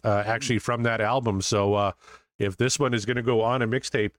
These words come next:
Speaker 1: it is gonna be going on the single side of things. But, um, you know, we, we, we talked about Rocks quite a bit. We even talked about it at the head of the show here. Uh, pretty great album.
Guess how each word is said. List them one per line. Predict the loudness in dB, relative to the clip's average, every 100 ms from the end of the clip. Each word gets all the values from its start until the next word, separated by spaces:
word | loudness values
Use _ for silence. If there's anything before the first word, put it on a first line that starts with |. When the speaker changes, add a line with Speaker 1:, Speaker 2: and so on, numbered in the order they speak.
| _ _ -2
Speaker 1:
it | 0
is | 2
gonna | 0 0
be | 2
going | 2 2 0
on | -2 -2
the | -2 -4
single | -4 -2 -2
side | -2 0 0 2
of | 0
things. | 0 0 0 -2
But, | -2 0 0
um, | -2 -2 -8 _ _ _ _ _ _ _
you | 2
know, |
we, | 4 4
we, | 4
we | 4 4
talked | 2 2
about | 2 2
Rocks | 2 0 -2
quite | 0
a | 2
bit. | 2
We | 0 -2
even | -4 -4 -2
talked | -2 -2
about | -2 -2
it | 0
at | -2
the | -2
head | -2
of | -2
the | -2
show | 0 0
here. | -2 -6 _ _ _
Uh, | -2 0
pretty | 0 -2 -2
great | 0 0 2
album. | 2 2 0